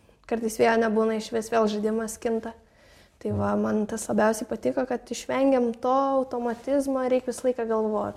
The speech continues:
visą laiką rinktis diską, visą laiką apgalvot, kaip apmest,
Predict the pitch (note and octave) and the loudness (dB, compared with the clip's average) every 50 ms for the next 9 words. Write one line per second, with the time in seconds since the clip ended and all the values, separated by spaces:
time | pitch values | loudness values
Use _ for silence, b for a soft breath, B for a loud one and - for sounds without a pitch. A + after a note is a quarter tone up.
0 | - - - - - - B3 A#3+ A#3 - - A#3+ A#3+ A3+ A3 A3+ A3+ A3+ A3+ A3+ | -12 -18 -20 -12 -6 -2 -2 -2 -2 -2 -4 -4 -2 0 0 0 2 2 2 2
1 | A#3 A3+ - - A#3 A3+ A3+ - - G#3+ G#3+ A3+ G#3+ G#3+ - - - G#3+ G#3 G#3+ | 0 0 -2 -4 -4 -4 -4 -6 -4 -2 -2 0 -2 -2 -6 -10 -10 -6 -4 -4
2 | G#3+ A3 A#3 A3 G#3+ - - A3+ A#3 A#3+ A#3 - A#3 A#3 A#3 A#3 A#3 A#3 B B | -4 -4 -4 -6 -6 -6 -4 -2 -2 -2 -2 0 0 2 2 2 0 -4 B B
3 | B B B B - A#3 A3 A3+ A#3 A3+ A#3 A3+ A#3 A#3 A#3 - B3 A#3+ - A#3+ | B B B B 0 0 4 4 4 4 4 4 2 2 2 0 -2 0 0 -2
4 | A#3 A#3 - - G#3+ G#3+ G#3+ G#3 G#3 G#3 - - | -4 -4 -4 -4 -4 -2 -2 -4 -6 -8 -12 -16